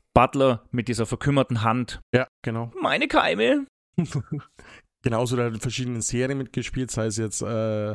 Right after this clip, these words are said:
Speaker 2: The King of Queens, immer w-, wieder mit Jim,
Speaker 1: Ja.
Speaker 2: The Watchmen, Die wilden Siebziger, also wirklich super Serien. Genauso zweitausendzwölf, Der Diktator hat er mitgespielt.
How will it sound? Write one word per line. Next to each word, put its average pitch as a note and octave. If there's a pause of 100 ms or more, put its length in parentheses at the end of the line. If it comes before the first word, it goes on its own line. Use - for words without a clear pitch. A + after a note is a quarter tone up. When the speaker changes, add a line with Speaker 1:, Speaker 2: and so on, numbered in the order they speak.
(120)
Speaker 2:
The A2
King C#3+
of C3
Queens, C#3
immer D3
w-, C#3+
wieder C3
mit B2+
Jim, D3 (140)
Speaker 1:
Ja. B2+
Speaker 2:
The C3
Watchmen, C3+
Die D3
wilden D3
Siebziger, C#3 (200)
also A#2+
wirklich C3
super D3
Serien. C#3+
Genauso C3
zweitausendzwölf, B2 (100)
Der G#2+
Diktator A#2
hat C3
er C3+
mitgespielt. C#3